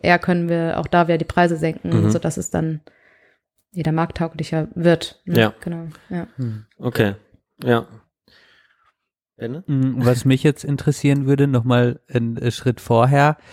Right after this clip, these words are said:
Speaker 3: Also bei dir ist ja auch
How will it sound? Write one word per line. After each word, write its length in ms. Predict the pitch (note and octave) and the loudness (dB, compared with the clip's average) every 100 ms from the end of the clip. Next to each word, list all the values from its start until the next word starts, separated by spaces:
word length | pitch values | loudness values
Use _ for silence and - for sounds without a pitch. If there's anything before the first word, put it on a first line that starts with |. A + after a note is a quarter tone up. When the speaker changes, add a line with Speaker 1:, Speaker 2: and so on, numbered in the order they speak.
| - _ - | -20 _ -2
Speaker 3:
Also 360 | B2 A#2 B2 A#2 | 0 2 2 2
bei 160 | B2 | 0
dir 460 | A2 C3 D3+ E3 - _ _ _ | 0 4 4 4 0 _ _ _
ist 280 | - C#3 - | -2 -2 2
ja 260 | D3 C#3+ - | 2 2 2
auch 500 | B2 A#2+ A#2 - | 4 4 4 -2